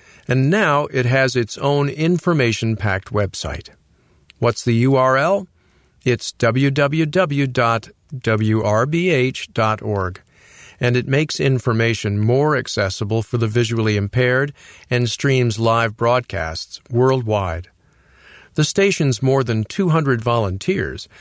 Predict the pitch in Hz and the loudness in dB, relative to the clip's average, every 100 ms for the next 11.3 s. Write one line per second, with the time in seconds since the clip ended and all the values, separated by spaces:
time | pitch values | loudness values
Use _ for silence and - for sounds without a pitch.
0 | - - 127 120 - - 170 175 165 143 | -20 -6 0 0 -2 0 0 2 2 2
1 | 135 139 143 147 - 127 98 87 92 131 | 2 0 -2 -6 -2 -2 0 -6 -4 -4
2 | 139 _ _ - 165 180 147 127 127 - | -6 _ _ -2 0 2 2 2 0 -2
3 | 120 - 104 - 123 135 120 123 127 104 | -6 -2 -2 0 0 0 0 -2 -2 -2
4 | 95 127 135 135 - 107 92 85 80 92 | 0 2 0 -2 -4 -4 -4 -8 -8 -12
5 | _ _ _ _ _ _ _ _ - 127 | _ _ _ _ _ _ _ _ 0 2
6 | 123 120 123 120 120 113 113 107 - 131 | 4 2 2 2 2 0 -4 -4 -2 -2
7 | 131 120 101 - 175 180 - 107 98 135 | -2 -4 -4 -4 0 0 0 -2 0 0
8 | 160 139 131 151 143 139 - - - - | 0 0 0 2 2 2 -4 -16 -20 -2
9 | 139 139 139 135 147 131 - 131 104 85 | 2 4 2 0 -4 -4 -2 -2 0 -4
10 | 95 _ _ _ _ - 139 160 - 104 | -10 _ _ _ _ -2 2 4 2 -2
11 | 85 - | -6 -8